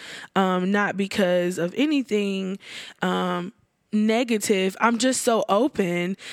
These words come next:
And sometimes even in that, like, coming from the o-, her office to, um, coming from her office to, um, my house, so, so many things can just transcend.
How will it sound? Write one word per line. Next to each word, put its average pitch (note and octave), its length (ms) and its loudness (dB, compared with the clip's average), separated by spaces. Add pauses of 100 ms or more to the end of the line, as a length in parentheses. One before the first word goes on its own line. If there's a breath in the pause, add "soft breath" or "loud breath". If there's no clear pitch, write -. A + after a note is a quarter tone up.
(180 loud breath)
And G3+ 180 2
sometimes A3+ 600 0
even A3 260 2
in G#3+ 140 2
that, F#3+ 260 -2
like, F#3 480 -2 (300 loud breath)
coming G#3+ 420 0
from G#3 460 2
the G3+ 180 2
o-, - 280 0
her A3 220 2
office G#3+ 600 2
to, A3 480 2 (400 loud breath)
um, F#3+ 580 0 (720)
coming B3 260 2
from A3+ 200 0
her A3+ 240 2
office A3 560 2
to, A3 480 0 (420 loud breath)
um, G3 520 -2 (520)
my A3 220 4
house, A#3 320 0
so, G#3+ 340 0
so A#3+ 240 2
many A#3+ 280 2
things G3 340 0
can G3 180 0
just F#3+ 320 0
transcend. G3 960 0